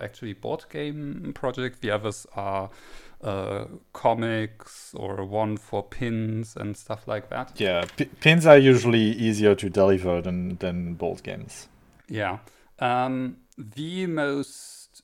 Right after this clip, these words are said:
Speaker 1: recent, um, Kickstarter I backed, uh, actually came as a bit of a surprise for me, um, because it's the, uh, newest, uh, Kickstarter from Unstable Games. Um, at this point,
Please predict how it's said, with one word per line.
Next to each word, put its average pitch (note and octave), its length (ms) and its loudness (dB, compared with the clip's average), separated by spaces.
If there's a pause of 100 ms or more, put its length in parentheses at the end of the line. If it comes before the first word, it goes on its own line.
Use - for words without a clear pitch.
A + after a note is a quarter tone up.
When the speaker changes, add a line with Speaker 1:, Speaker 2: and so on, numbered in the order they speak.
(100)
Speaker 1:
recent, G#3 880 -6 (240)
um, D#3+ 920 -8
Kickstarter A#2+ 600 -8
I A2 80 -4
backed, A#2+ 560 -8 (340)
uh, C3+ 220 -4
actually - 280 -8
came C#3+ 360 -6
as C3 320 -2
a C#3+ 60 -8
bit A#3 120 -6
of B3+ 120 -4
a F#3 40 -4
surprise C3 680 -4
for F#3+ 180 -6
me, F#3+ 220 -6 (640)
um, C#3+ 680 -4
because C3 380 -6
it's - 180 -12
the, A2+ 460 -10
uh, G#2+ 280 -8
newest, A2+ 840 -10
uh, G2+ 360 -10 (160)
Kickstarter G#2+ 460 -6
from - 260 -12
Unstable E3 640 -6 (100)
Games. G3 760 -8 (200)
Um, A#2+ 1300 -4
at G#2+ 280 -10
this - 220 -14
point, G#2+ 420 -4